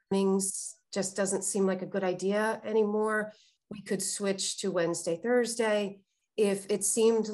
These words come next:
like too many people were coming and we wanted to expand that over three hours instead of two, we certainly would be open to that.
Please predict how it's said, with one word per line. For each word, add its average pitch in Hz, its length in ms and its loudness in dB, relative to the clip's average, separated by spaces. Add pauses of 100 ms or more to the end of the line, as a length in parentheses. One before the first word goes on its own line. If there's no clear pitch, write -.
(140)
like 202 260 -4
too 233 200 0
many 208 240 4
people 208 320 -4
were 196 140 0
coming 220 360 -2
and 202 180 0
we 190 120 2
wanted 190 400 2 (100)
to 185 260 -2
expand 190 600 -2
that 175 320 0
over 180 540 0 (580)
three 208 80 -8 (260)
hours 226 440 0
instead 170 340 -2
of - 160 -10
two, 226 380 0
we 196 100 0
certainly 190 560 -2
would 185 240 -2
be 180 160 -4
open 190 360 -2
to - 120 -14
that. 196 380 -2